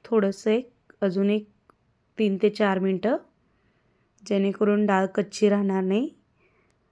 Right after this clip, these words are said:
मस्त अशी आपली पत्ताकोबीची ही भाजी तयार होते. अशा पद्धतीने भाजी बनवून बघा. मुलांना खूप आवडेल. जे मुलं पत्ताकोबीची भाजी खात नाहीत, ते आवडीने खातील.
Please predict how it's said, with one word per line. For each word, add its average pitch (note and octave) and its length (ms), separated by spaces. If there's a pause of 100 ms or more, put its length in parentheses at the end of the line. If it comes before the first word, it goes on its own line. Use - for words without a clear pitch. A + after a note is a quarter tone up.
(840)
मस्त - 560
अशी A3+ 240
आपली A3 240
पत्ताकोबीची G#3 760
ही G#3+ 100
भाजी G#3 320 (100)
तयार G3 300
होते. G#3 400 (460)
अशा G3+ 220
पद्धतीने A3+ 560
भाजी A3+ 360
बनवून G3+ 480
बघा. G#3 320 (760)
मुलांना G#3+ 380 (140)
खूप C4+ 280
आवडेल. G#3 400
जे G3+ 160
मुलं A#3 300
पत्ताकोबीची A3 760
भाजी G#3+ 380
खात G3+ 360
नाहीत, G#3 240 (340)
ते G#3+ 280
आवडीने A3 500
खातील. G#3+ 460